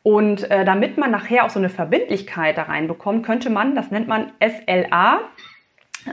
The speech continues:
anbringen. Das ist ein Service Level Agreement. Das kommt eigentlich aus der, aus der Software.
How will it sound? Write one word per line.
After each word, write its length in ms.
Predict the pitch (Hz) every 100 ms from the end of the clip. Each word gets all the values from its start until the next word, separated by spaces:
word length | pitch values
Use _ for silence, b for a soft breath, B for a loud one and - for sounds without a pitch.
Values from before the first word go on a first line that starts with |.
| -
anbringen. 360 | 208 262 302
Das 120 | 240
ist 120 | 110 -
ein 280 | 190 185 -
Service 460 | - 214 220 208 202
Level 260 | 185 220
Agreement. 500 | 285 233 269 302 339
Das 140 | 196 -
kommt 160 | 196
eigentlich 300 | 190 190 196
aus 160 | 180 180
der, 200 | 170 160
aus 100 | 175
der 100 | 180
Software. 720 | - 208 220 226 247 294